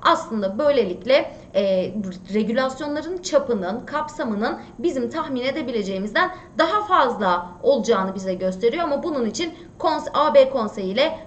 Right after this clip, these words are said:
parlamento arasında tartışması ve uzlaşmaya varması gerekecek. Bunun için biraz daha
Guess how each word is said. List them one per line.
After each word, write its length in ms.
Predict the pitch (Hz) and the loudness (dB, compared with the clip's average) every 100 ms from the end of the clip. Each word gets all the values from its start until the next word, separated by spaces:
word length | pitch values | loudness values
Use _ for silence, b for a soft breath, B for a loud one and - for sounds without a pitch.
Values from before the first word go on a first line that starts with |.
| - | -2
parlamento 560 | 349 285 247 214 214 202 | 4 6 6 2 -2 -2
arasında 360 | 190 - 294 | -2 -4 -6
tartışması 640 | 302 262 247 - 254 269 | 0 0 0 -8 -8 -2
ve 180 | 262 262 262 B | 2 2 -2 B
uzlaşmaya 600 | - 269 233 220 233 240 | -6 0 0 0 0 2
varması 420 | 226 214 208 202 - | 4 4 2 -4 -2
gerekecek. 580 | 190 185 208 262 - - - | -2 -2 0 0 0 -12 -6
Bunun 140 | 277 | -4
için 200 | 208 247 | -4 -4
biraz 300 | 254 214 190 | 0 2 0
daha 340 | 202 247 294 | 0 2 0